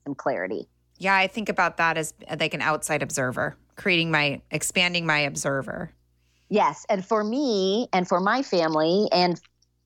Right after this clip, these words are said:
Speaker 1: for the clients that I'm teaching, that happens the most easily in nature.
Speaker 2: Mm-hmm. Yeah.
Speaker 1: So yeah, I am, I am definitely encouraging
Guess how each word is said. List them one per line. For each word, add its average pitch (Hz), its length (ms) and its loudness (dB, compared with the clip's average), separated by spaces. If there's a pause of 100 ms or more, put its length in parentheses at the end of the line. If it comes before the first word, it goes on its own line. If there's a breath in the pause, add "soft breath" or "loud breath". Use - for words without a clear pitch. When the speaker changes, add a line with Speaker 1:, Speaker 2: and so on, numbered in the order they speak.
(140)
Speaker 1:
for 202 120 2
the 185 60 2
clients 220 420 0
that - 100 2
I'm 165 120 0
teaching, 185 640 4 (600 loud breath)
that 220 220 4
happens 214 540 -2
the 208 100 0
most 196 720 0 (240)
easily 196 840 2
in 202 200 4
nature. 220 500 2 (140)
Speaker 2:
Mm-hmm. 165 260 -8 (1200)
Yeah. 151 200 -10
Speaker 1:
So 185 160 2
yeah, 226 220 6 (100)
I 233 160 4
am, 269 360 2 (100)
I 240 120 2
am 240 260 -2 (100)
definitely 269 800 0
encouraging 185 1120 2